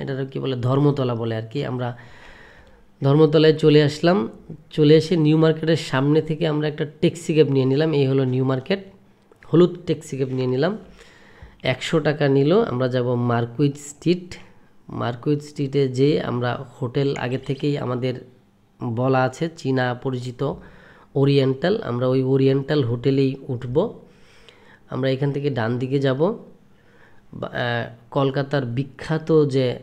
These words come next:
ট্যাক্সি ক্যাব, অ্যাম্বাসেডর হলুদ ট্যাক্সি ক্যাব, এই হলুদ ট্যাক্সি ক্যাব এবং দুই পাশের সৌন্দর্য দেখতে দেখতে আমরা এগিয়ে যাচ্ছি মার্কুইজ স্ট্রিটের কাছাকাছি। ঠিক চলে আসছি আমরা মার্কুইজ স্ট্রিটের।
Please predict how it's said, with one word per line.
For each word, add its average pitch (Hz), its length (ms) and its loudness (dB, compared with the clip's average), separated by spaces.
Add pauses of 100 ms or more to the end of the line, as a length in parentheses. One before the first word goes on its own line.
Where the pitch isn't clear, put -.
ট্যাক্সি - 300 -6
ক্যাব, 165 160 0 (460)
অ্যাম্বাসেডর 127 680 -2
হলুদ 131 360 0 (140)
ট্যাক্সি - 300 -6
ক্যাব, 165 140 -2 (480)
এই 127 120 -2
হলুদ 120 340 -2
ট্যাক্সি 139 300 -6
ক্যাব 139 140 -4
এবং 131 200 -2
দুই 127 200 -2
পাশের 143 340 -6
সৌন্দর্য 139 800 -2
দেখতে 117 360 -6
দেখতে 131 320 -6
আমরা 127 200 -4
এগিয়ে 123 300 -2
যাচ্ছি 120 320 -8
মার্কুইজ 123 520 -4
স্ট্রিটের 165 420 -2 (1080)
কাছাকাছি। 143 580 -2 (220)
ঠিক 147 160 -4 (100)
চলে 131 260 0
আসছি 127 300 -4
আমরা 117 320 -2
মার্কুইজ 117 420 -6
স্ট্রিটের। 139 380 -6